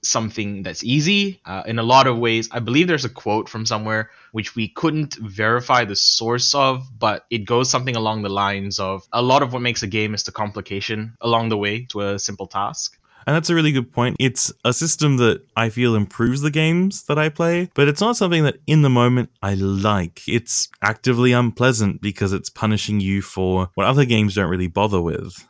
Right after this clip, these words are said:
Speaker 2: And so we're gonna look at five different games that all use weapon durability to help enhance the experience, and we hope that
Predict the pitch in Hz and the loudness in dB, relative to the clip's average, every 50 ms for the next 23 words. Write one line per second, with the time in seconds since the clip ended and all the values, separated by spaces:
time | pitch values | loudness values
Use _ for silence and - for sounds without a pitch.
0 | _ - - 117 113 - 127 131 131 127 127 123 123 - 131 117 107 - _ - | _ -6 -4 -4 0 0 2 2 2 2 2 2 2 2 2 0 0 0 _ -2
1 | - 139 143 156 156 143 147 - 147 143 127 143 147 151 160 165 170 156 131 135 | 0 2 2 2 0 -2 -2 -2 -2 -4 -2 0 0 2 2 2 2 0 0 0
2 | 131 - - - - 123 131 131 135 131 127 120 113 113 117 127 127 127 117 107 | -2 -2 -2 -2 2 4 4 6 6 4 4 0 -2 0 2 4 4 4 2 2
3 | 117 120 113 - 123 127 117 113 120 120 120 117 135 139 143 139 135 139 143 139 | 0 -2 0 0 -2 -2 0 0 0 0 2 2 4 4 4 4 4 2 0 -2
4 | - - 131 117 123 123 117 117 _ _ - 110 113 107 117 131 135 139 143 - | 0 -2 -2 0 2 0 0 -2 _ _ -4 -4 -4 -2 0 0 0 0 -2 -2
5 | - 139 135 - - - 180 202 214 226 233 233 220 208 - - _ - 127 131 | -4 -4 -4 -4 -4 -2 0 0 0 0 0 0 -2 -4 -6 -12 _ -4 -4 -2
6 | 127 139 135 120 - 127 135 135 131 _ - 120 117 107 - | -2 -2 -4 -2 0 0 0 0 -2 _ -2 0 0 0 0